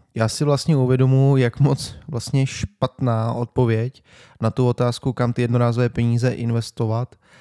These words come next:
je, pokud vlastně bez žádného rozmyslu doporučíme třeba jednotlivou akci, nebo dluhopis, nebo fond,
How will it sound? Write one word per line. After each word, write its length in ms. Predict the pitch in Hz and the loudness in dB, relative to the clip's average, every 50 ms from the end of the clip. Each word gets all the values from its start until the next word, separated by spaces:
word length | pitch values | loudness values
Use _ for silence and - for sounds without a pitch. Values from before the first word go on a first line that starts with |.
| _ _ _ _ | _ _ _ _
je, 540 | 113 107 117 117 120 120 127 127 123 123 127 _ | -2 0 2 2 4 2 0 0 -2 -6 -6 _
pokud 360 | - 123 _ - 127 127 113 | -4 -4 _ -2 -2 -2 0
vlastně 360 | 117 120 120 - - - 131 | 0 -2 -2 -2 -2 -2 -2
bez 180 | 117 123 117 110 | -2 -2 -4 -2
žádného 540 | 113 120 120 113 113 120 123 127 127 131 | 0 2 2 2 2 2 2 2 4 4
rozmyslu 600 | 127 123 110 123 123 120 - - - 117 120 123 - - - - _ _ _ - | 4 2 2 2 0 -2 -2 -4 -4 -2 -2 -2 -4 -10 -20 -20 _ _ _ -8
doporučíme 600 | 113 104 - 120 120 117 110 - - 120 117 117 | -8 -4 -2 -2 -2 -2 -2 -2 -2 0 -2 -2
třeba 280 | - - 120 117 117 117 | -2 -4 -2 -2 0 -2
jednotlivou 500 | 117 107 120 113 - 123 120 123 123 - | 0 0 -2 -2 0 0 0 0 0 -2
akci, 600 | - 113 - - - - 123 120 120 117 117 117 | -4 -10 -10 -12 -6 -2 -2 0 0 0 0 0
nebo 460 | 120 117 113 107 110 110 110 110 110 | -2 -2 -2 -2 -2 -2 -2 -2 -2
dluhopis, 720 | 107 107 110 107 120 120 - _ - 113 113 113 113 - - | -2 -2 -2 0 0 -2 -2 _ -4 -4 -2 -4 -8 -6 -4
nebo 260 | 113 113 107 104 117 | -4 -4 -2 -2 -4
fond, 600 | 117 - - 120 113 113 117 123 123 123 123 - | -4 -2 -2 0 0 2 2 2 0 -2 -4 -8